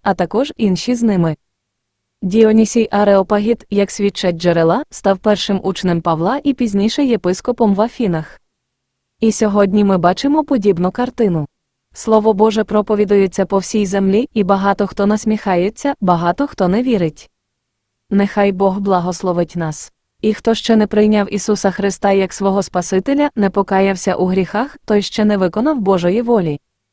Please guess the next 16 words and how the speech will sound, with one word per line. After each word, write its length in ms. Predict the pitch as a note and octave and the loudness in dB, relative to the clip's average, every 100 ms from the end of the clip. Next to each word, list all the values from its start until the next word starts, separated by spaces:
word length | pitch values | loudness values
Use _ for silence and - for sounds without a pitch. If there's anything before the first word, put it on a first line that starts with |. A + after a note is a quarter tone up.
| _ _ _ _ - | _ _ _ _ -4
Адже 260 | G3 G#3+ | 0 2
воля 280 | G#3 A3 G#3 | 2 4 2
Божа, 380 | F#3+ G#3 F#3 F3 - | 2 0 0 -2 -2
як 220 | G3+ G3+ | -2 0
написано, 600 | G3 F#3+ G#3 - G3 F#3+ | 0 0 -2 0 0 0
незважаючи 720 | - G3+ G3+ G#3 G3 G3 F#3 F#3 | 0 0 0 0 2 0 0 -2
на 120 | F3+ | -2
пори 320 | - G3 F3+ | 2 2 2
і 80 | E3+ | 0
часи, 440 | - F3 - A#3 D#4 | -2 -4 -2 -4 -4
тепер 300 | - A3+ F#3+ | -4 0 0
наказує 540 | F3+ F3 F#3+ F#3+ B3 B3+ | 0 -2 -2 -2 0 -2
всім 300 | F3+ F#3 F3 | -2 -2 0
людям 320 | F3 F3+ C#4 | 0 0 -2
скрізь 360 | C#4 G3 F#3+ - | -2 0 -2 -2
каятися. 720 | B3 G#3+ E3+ E3 D#3 D#3+ | -2 -2 -2 -4 -6 -6